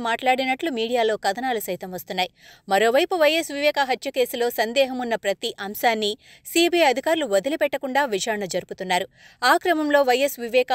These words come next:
హత్య జరిగిన రోజు వైఎస్ అవినాష్ రెడ్డితో ఫోటో దిగిన సుధాకర్ అనే వ్యక్తిని సైతం సీబీఐ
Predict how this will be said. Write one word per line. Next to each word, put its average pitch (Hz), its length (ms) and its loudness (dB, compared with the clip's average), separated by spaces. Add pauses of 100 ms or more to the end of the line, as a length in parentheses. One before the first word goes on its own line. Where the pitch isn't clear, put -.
(120)
హత్య 233 300 -4
జరిగిన 226 260 -4 (120)
రోజు 226 200 -2 (340)
వైఎస్ 277 320 4 (120)
అవినాష్ 277 320 0
రెడ్డితో 254 260 -2 (120)
ఫోటో 254 180 0 (100)
దిగిన 226 160 -2 (120)
సుధాకర్ 269 440 0
అనే 220 120 0 (100)
వ్యక్తిని 294 380 -4
సైతం 285 240 2 (340)
సీబీఐ 320 340 4